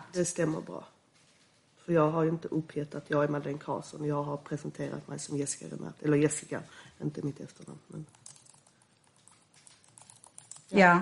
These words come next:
Speaker 1: det stämmer bra.
Speaker 2: Och det här köpeavtalet, vad hände med det när det hade skrivits?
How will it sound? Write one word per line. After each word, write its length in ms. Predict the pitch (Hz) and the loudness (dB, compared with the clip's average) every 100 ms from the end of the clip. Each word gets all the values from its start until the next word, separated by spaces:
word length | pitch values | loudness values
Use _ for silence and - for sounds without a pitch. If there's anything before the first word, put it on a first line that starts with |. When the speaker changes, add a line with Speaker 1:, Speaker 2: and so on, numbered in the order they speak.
| - 180 | 2 -8
Speaker 1:
det 80 | |
stämmer 260 | 165 156 160 | -8 -6 -8
bra. 180 | - - | -10 -2
Speaker 2:
Och 180 | - 254 | 8 10
det 100 | 240 | 10
här 320 | 240 277 208 | 10 10 8
köpeavtalet, 1400 | 190 - 233 247 - 170 160 160 - 165 160 156 156 165 - | 6 8 8 8 4 6 6 4 4 6 6 6 6 4 0
vad 260 | - 220 240 | 2 8 8
hände 520 | 240 254 262 190 175 | 8 8 8 8 4
med 180 | 180 190 | 4 6
det 240 | 202 156 | 8 8
när 180 | 170 170 | 6 6
det 220 | 185 170 | 6 6
hade 300 | 151 156 156 | 4 2 0
skrivits? 960 | 156 - 165 175 165 - 170 - - | -2 0 4 4 4 2 2 0 -10